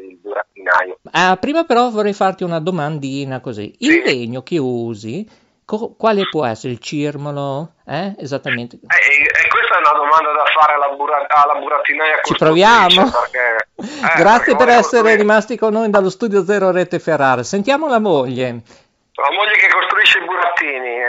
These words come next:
Speaker 1: perché lei, è lei che è la
Speaker 2: Anche
Speaker 1: capace.
Speaker 2: costumista? È anche costumista?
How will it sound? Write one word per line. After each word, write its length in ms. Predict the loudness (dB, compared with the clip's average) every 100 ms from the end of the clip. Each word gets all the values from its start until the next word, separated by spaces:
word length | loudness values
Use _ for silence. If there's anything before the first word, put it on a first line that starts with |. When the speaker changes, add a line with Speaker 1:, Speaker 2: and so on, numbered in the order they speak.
| 0
Speaker 1:
perché 260 | 2 2 2 2
lei, 240 | 4 2 2
è 40 |
lei 280 | 2 0 -2
che 100 | -2
è 300 | 2 2 2 -2 -4 -2
la 80 |
Speaker 2:
Anche 180 | 0 4
Speaker 1:
capace. 260 | 2 4 4
Speaker 2:
costumista? 680 | 4 4 2 0 -2 -2 0
È 120 | 0
anche 300 | 0 0 -4
costumista? 880 | -4 -6 -6 -4 -6 -6 -6 -6 -6